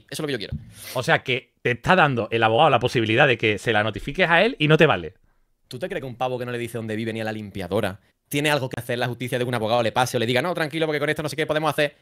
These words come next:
Speaker 1: si el tío ni, se va, ni siquiera se va a presentar si lo llaman a declarar? ¿Tú de verdad te piensas que es
Speaker 2: ¿Cómo?
Speaker 1: inteligente ese
Speaker 2: Vamos a
Speaker 1: movimiento,
Speaker 2: ver.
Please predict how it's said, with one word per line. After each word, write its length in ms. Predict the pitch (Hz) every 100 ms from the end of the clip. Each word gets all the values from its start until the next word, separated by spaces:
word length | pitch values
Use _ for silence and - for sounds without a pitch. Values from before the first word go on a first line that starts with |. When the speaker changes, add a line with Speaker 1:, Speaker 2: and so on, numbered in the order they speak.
| _
Speaker 1:
si 220 | - - 147
el 100 | 127
tío 140 | 143
ni, 80 | 139
se 100 | 139
va, 80 | 135
ni 80 | 151
siquiera 180 | 135 139
se 80 |
va 60 | 131
a 20 |
presentar 340 | 131 127 117 123
si 60 |
lo 60 | 120
llaman 160 | 113
a 20 | 110
declarar? 300 | 107 92 - -
¿Tú 80 | -
de 80 | 160
verdad 160 | 196 190
te 80 |
piensas 260 | 127 120 120
que 100 | 131
es 20 |
Speaker 2:
¿Cómo? 80 | 120
Speaker 1:
inteligente 300 | 104 120 117
ese 40 | 123
Speaker 2:
Vamos 60 |
a 40 | 120
Speaker 1:
movimiento, 240 | 98 101
Speaker 2:
ver. 100 | 101